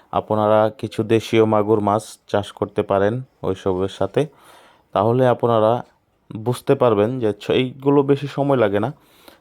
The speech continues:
আপনার ছয় মাস, পাঁচ মাস এর ভিতরে বাজারজাত করা যায়। তো আপনারা অল্প স্বল্প করে মাছগুলো চা-, ই করতে পারেন, মানে চেক করে নিতে পারেন যে কেমন ফলন হয়।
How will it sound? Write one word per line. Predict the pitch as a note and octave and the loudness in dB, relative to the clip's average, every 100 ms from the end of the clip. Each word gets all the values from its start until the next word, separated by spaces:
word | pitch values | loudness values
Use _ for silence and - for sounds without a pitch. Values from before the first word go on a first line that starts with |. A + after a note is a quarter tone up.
| _ - | _ -6
আপনার | G2+ - G#2+ G#2+ G#2 G#2 - | -6 -2 0 2 2 0 -4
ছয় | - B2+ A#2+ | -2 2 4
মাস, | A2+ A2 - - - - | 2 0 -4 -12 -14 -6
পাঁচ | - G#2+ - | -2 -2 -2
মাস | G2+ G2+ - - | -2 -2 -4 -10
এর | - G#2 | -4 -2
ভিতরে | G#2 - G2+ G2 | -4 -2 -2 0
বাজারজাত | G#2 G#2 G2 G2+ - | 2 2 2 -2 -2
করা | G#2 G2 F#2 | 0 0 2
যায়। | F#2+ C3 _ _ _ _ - _ _ | -2 -4 _ _ _ _ -20 _ _
তো | G2 | -4
আপনারা | F#2+ G2+ G#2 G#2 G#2+ G#2+ - | -4 -2 0 2 2 0 -2
অল্প | G2+ G#2+ A2+ | -2 0 -2
স্বল্প | - G#2+ A2 | 0 -2 0
করে | G2+ A2 G#2+ G#2 - - | 2 2 2 0 -4 -8
মাছগুলো | G2+ G2+ G2 G#2 | -4 -4 -2 -2
চা-, | G#2 G2 F#2 _ _ _ _ | 0 -2 -2 _ _ _ _
ই | A#2 | -8
করতে | G#2+ A2 - G#2+ | -2 -4 -2 -2
পারেন, | G2 G2+ D#3+ E3+ - - - _ | 0 0 -4 -10 -20 -20 -20 _
মানে | F#2 F#2 F#2 - | -4 -2 -2 -4
চেক | A2 - | -8 -2
করে | B2 A2+ | 0 2
নিতে | A2+ A#2 | 2 0
পারেন | A2 G#2 A2 D3 | 2 2 2 0
যে | A#2 G2+ | -2 0
কেমন | G#2+ G2+ A2+ | 0 2 0
ফলন | C3+ - A2 G2+ | -4 -2 0 0
হয়। | F#2 A2 | -4 -8